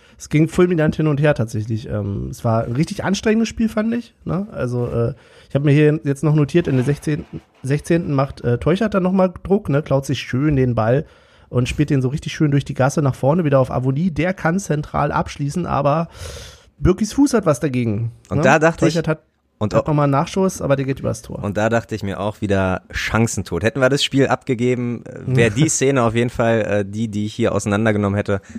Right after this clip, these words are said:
Speaker 2: Aber an sich kannst du weiter erzählen, wir haben ja eh gewonnen. Drei Punkte sind drei Punkte. <laughs> Nachher,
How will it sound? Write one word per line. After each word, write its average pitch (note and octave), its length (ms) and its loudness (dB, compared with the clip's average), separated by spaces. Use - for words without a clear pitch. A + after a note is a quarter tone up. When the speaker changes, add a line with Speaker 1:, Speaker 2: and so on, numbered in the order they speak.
Speaker 2:
Aber F2+ 260 2
an F2 140 2
sich F2+ 320 -2
kannst F#2 280 -2
du D#2+ 60 -2
weiter F2 240 2
erzählen, E2+ 320 -2
wir D#2 80 0
haben E2 80 -2
ja D2+ 80 -2
eh D#2+ 80 0
gewonnen. D2+ 320 -6
Drei D#2+ 160 -2
Punkte F2 320 -6
sind G2+ 200 -8
drei E2+ 140 -4
Punkte. F2 300 -4
<laughs> G3+ 680 0
Nachher, E3+ 380 2